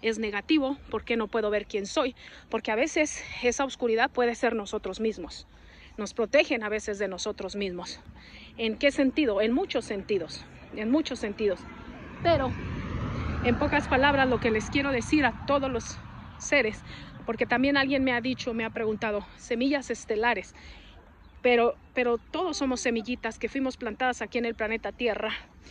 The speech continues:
y todos somos polvo de estrellas. Y cuando hablo de polvo de estrellas, se refiere a las galaxias, a las constelaciones y a otros planetas, porque todos son estrellas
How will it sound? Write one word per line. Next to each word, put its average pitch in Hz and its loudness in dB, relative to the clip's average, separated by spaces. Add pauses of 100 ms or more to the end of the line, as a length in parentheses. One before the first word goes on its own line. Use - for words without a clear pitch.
(200)
y 226 -8
todos 269 0
somos 220 -8
polvo 208 -2
de 185 -2
estrellas. - -8
Y 233 -6
cuando 240 -2
hablo 311 0
de 302 2
polvo 302 0
de 269 2
estrellas, 233 -2 (540)
se - -2
refiere 247 0 (960)
a 269 2 (840)
las 233 -2
galaxias, 240 -6
a 220 -6
las 240 -4
constelaciones 220 -6
y 214 -6
a 196 -4
otros 208 -8
planetas, 196 -6
porque 214 -8
todos 240 -2
son 233 -2
estrellas 226 -2